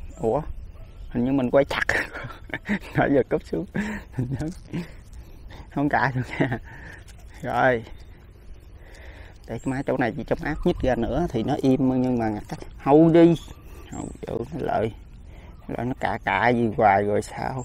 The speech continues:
Rồi, rồi nó sập cái máy nha con. Ừ. Đây nha. Thôi, không có liếm nữa, ghê gần chết liếm hoài. Rồi. Xích ra đây một xíu nữa coi.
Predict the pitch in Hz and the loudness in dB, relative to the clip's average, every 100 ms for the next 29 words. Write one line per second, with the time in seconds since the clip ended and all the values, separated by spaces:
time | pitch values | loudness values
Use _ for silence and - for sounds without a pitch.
0 | - 123 117 110 110 165 - - - 139 | -6 -4 0 0 0 -4 -6 -8 -2 0
1 | 143 170 170 - 113 113 - - - - | 2 0 -2 -4 -10 -10 -16 -18 -16 -20
2 | - - - - - - - - - - | -20 -20 -20 -20 -20 -18 -18 -16 -14 -12
3 | 165 131 120 - - - - - - - | -10 -8 -10 -12 -18 -20 -20 -18 -18 -20
4 | - - - - - - - - - - | -20 -20 -20 -20 -20 -18 -20 -20 -20 -12
5 | - 120 120 110 - - - - - - | -8 -4 -2 -2 -4 -14 -20 -20 -16 0
6 | 123 147 143 - - - 147 170 160 165 | 6 10 8 6 -14 -6 -6 -2 0 0
7 | 147 165 160 139 139 127 107 107 - - | 0 2 4 6 6 4 2 0 -2 0
8 | 156 170 - - - - - - - - | 0 -2 -2 -2 -4 -14 -18 -18 -18 -18
9 | - - - - - - - - - - | -18 -18 -18 -18 -20 -20 -18 -18 -18 -12
10 | 57 50 - - - - - - - - | -4 -4 -4 -12 -18 -18 -18 -16 -16 -16
11 | - - - - - - - - - - | -18 -18 -18 -18 -18 -18 -18 -18 -18 -18
12 | - - 190 147 127 127 - 151 151 - | -16 -16 -12 -10 -8 -8 0 2 2 0